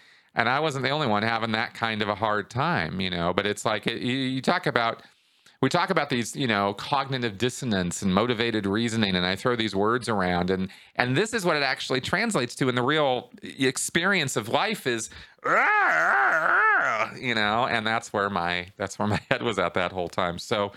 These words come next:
uh, so did I think that it was gonna, that I deserved it and this awful situation was gonna make me a better Scientologist?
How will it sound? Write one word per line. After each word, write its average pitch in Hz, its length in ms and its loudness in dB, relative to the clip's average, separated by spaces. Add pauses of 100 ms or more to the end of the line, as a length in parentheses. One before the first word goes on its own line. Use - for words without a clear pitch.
(560)
uh, 117 440 2
so 139 280 0
did 170 300 0
I 214 200 0
think 117 520 -4
that 120 120 2
it 117 100 0
was 117 180 0
gonna, 123 460 0
that 120 120 4
I 104 100 2
deserved 123 600 0
it 165 220 0
and 117 140 0
this 110 180 -4
awful 143 340 0
situation 120 640 -2
was 101 100 -2
gonna 104 160 -4
make 104 280 -2
me 117 100 -2
a 98 40 -2
better 107 220 0
Scientologist? 107 1040 -4